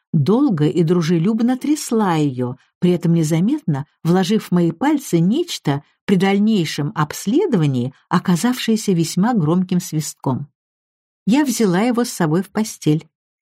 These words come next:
приняла стакан молока, навязанный мне хозяйкой, и пожелала ей доброй ночи, постаравшись сохранить доброе и доверительное отношение. «Значит, вы не стали пить молоко?» «Естественно, нет»,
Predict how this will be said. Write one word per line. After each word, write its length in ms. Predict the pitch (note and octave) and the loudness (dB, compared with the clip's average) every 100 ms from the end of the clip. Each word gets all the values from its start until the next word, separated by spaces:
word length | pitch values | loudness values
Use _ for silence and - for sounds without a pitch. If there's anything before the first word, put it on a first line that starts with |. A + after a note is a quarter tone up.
| _ | _
приняла 440 | - G#3 F#3+ F#3+ C4 | 0 2 2 0 -2
стакан 440 | - C#4 B3+ A#3+ | -4 -6 0 0
молока, 560 | B3 C#4 D4 - D#3+ E3+ _ - | 2 0 -2 -2 -2 -2 _ 0
навязанный 760 | F#3 F3 E3 D#3 F3 F3 F3+ | 2 2 2 2 2 2 2
мне 180 | E3+ E3+ | 0 -2
хозяйкой, 800 | F3 F3+ F3 E3+ E3 - E3 - _ - | -2 -2 -2 -4 -4 -4 -4 -6 _ -2
и 80 | |
пожелала 540 | G#3+ G#3 F#3 A3+ F4 E4 | 0 2 2 2 2 2
ей 220 | B3+ A3 | 0 0
доброй 380 | D#3 G3+ G3+ E3 | 0 -2 0 -2
ночи, 480 | C3 D3 - E3 D#3+ _ | -2 -4 -2 -6 -6 _
постаравшись 680 | - F3+ D#3+ D#3 F#3 - C#3+ | -2 0 2 0 0 -2 -4
сохранить 560 | - C3+ B2+ D#3 G#3+ - _ _ | -4 -2 0 2 0 -4 _ _
доброе 800 | D3 C#3 A3+ D4 F3+ D3+ A#2+ D3 _ | -2 2 2 2 2 0 -2 -6 _
и 120 | - | 0
доверительное 760 | F3+ F3+ E3+ C#3+ D3+ F3+ E3+ E3+ | 2 2 2 2 0 0 0 -2
отношение. 800 | E3+ E3 - G2+ G#2+ F2 F2+ - _ _ _ _ _ _ _ | -2 -4 -2 -2 -2 -4 -10 -12 _ _ _ _ _ _ _
«Значит, 480 | E3+ F3 E3 D3+ D3+ | 2 2 2 0 -2
вы 120 | D#3 | 2
не 140 | D#3+ F3+ | 2 2
стали 340 | F3+ A3+ D#3 | 0 0 0
пить 240 | C#3 A#2 - | -2 -6 -4
молоко?» 480 | A2+ A2+ - D3 - _ _ _ - | -4 -4 -6 -8 -8 _ _ _ 0
«Естественно, 880 | C3+ - - F3 G#3 - A#3 B3 | 0 0 0 0 0 -2 0 2
нет», 480 | C4 E4 D4+ D3 - | 2 2 0 -2 -6